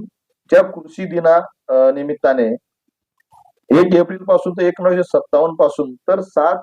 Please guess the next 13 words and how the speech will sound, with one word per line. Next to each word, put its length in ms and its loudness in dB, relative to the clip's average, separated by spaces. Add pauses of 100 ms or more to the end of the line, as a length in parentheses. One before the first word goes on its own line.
(240)
जुलै 220 2
एकोणीसशे 480 -6 (120)
चौऱ्याहत्तर 520 0
पर्यंत 440 -2 (800)
आदिवासींच्या 800 0
जमिनी 600 -4 (500)
बेकायदेशीर 800 -2
मार्गाने, 600 0 (120)
म्हणजे 300 -4
शासनाची 600 -4
परवानगी 360 2
न 280 0
घेता, 360 0